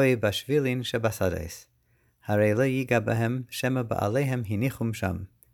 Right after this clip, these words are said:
ואם נטלם, הרי אלו שלי. ואם היו קשורין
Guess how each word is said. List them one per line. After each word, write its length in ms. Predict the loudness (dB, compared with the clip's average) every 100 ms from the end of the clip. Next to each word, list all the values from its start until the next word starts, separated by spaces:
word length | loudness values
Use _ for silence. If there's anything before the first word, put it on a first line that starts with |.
| _ _ _ _ -6
ואם 300 | 0 2 2
נטלם, 580 | 2 2 2 2 2 -2 -8 _ _ _ _
הרי 200 | -2 0 2
אלו 240 | 2 2
שלי. 440 | 0 0 0 -4 -16 _ _ _ _ _ _ _ -4
ואם 280 | 0 2 2
היו 260 | 2 0
קשורין 540 | -2 -2 0 2 0